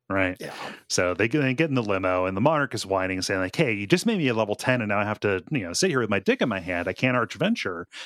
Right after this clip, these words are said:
Speaker 1: You know, what's the deal? And I'm tired of
Speaker 2: Yep.
Speaker 1: waiting."
Speaker 2: Yep. Uh, Doctor and Missus the Monarch gets an emergency call, has to go and has to drop them off.
Speaker 1: Yeah.
Speaker 2: Uh, you know, out of the limo,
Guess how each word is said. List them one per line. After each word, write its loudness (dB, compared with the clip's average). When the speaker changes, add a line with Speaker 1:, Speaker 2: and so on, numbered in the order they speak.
Speaker 1:
You 2
know, 4
what's 0
the 4
deal? -2
And 2
I'm 0
tired 2
of 0
Speaker 2:
Yep. 2
Speaker 1:
waiting." -2
Speaker 2:
Yep. 0
Uh, 2
Doctor 4
and 2
Missus 0
the 2
Monarch 0
gets -4
an 0
emergency 0
call, 0
has 4
to -2
go 2
and 0
has -2
to -4
drop -2
them -2
off. -10
Speaker 1:
Yeah. 0
Speaker 2:
Uh, -4
you -6
know, 0
out 0
of -4
the -4
limo, 2